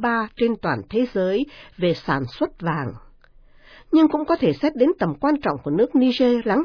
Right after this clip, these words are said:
giềng. Niger đứng hàng thứ năm như là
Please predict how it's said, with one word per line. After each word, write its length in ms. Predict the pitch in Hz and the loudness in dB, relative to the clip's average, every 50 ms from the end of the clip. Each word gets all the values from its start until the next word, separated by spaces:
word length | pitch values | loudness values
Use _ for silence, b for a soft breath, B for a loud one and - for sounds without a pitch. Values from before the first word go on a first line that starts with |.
| 381 190 | -2 -4
giềng. 280 | 180 170 160 147 117 - b b b b b b b b b b b b | -4 -4 -4 -4 -6 -10 b b b b b b b b b b b b
Niger 500 | 180 185 196 180 - 208 196 185 180 175 175 | 2 2 2 2 2 2 2 2 2 0 0
đứng 180 | 175 180 220 277 | 0 2 2 2
hàng 240 | 285 233 160 127 101 - - | 0 -2 -4 -4 -6 -8 -8
thứ 220 | - 214 220 247 254 | -6 -4 -4 -2 -2
năm 200 | 254 214 208 202 202 196 180 b b b b | -2 0 0 0 -2 -4 -6 b b b b
như 120 | - 202 208 | 2 2 4
là 140 | 185 - | 4 2